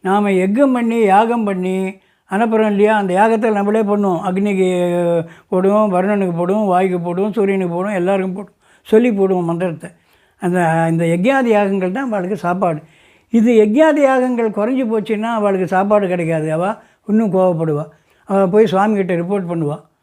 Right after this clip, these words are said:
பகவான்கிட்ட சொல்லுவா, "லோகத்துல யஜ்ஞாதி யாகங்கள் குறைஞ்சி போச்சு, எங்களுக்கு சாப்பாடு இல்லைன்னு."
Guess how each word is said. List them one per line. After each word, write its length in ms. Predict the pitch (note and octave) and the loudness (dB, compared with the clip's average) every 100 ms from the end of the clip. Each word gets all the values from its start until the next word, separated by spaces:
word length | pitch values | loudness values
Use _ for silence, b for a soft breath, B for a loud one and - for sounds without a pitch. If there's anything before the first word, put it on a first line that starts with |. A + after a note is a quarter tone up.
| _ | _
பகவான்கிட்ட 480 | F#3 F3+ G#3 F#3+ E3+ | -2 2 2 0 -4
சொல்லுவா, 340 | D#3+ E3+ E3+ D#3 b b b b | -4 -2 -2 -4 b b b b
"லோகத்துல 680 | F#3 F3 F3 G3+ G3+ F#3+ G3 | -6 -2 2 4 2 0 0
யஜ்ஞாதி 420 | G3 F3 G3+ G3 F3+ | 0 0 0 0 0
யாகங்கள் 400 | F3 F3+ F#3 E3 | 0 0 -2 -4
குறைஞ்சி 300 | F3+ F3 F#3+ | -2 -2 -2
போச்சு, 240 | F#3 F#3+ | -2 -4
எங்களுக்கு 260 | F#3+ F3+ E3 | -4 -4 -2
சாப்பாடு 420 | E3+ F3 F3 E3 | -2 0 -2 0
இல்லைன்னு." 360 | D#3+ E3+ G3 | 0 -2 -4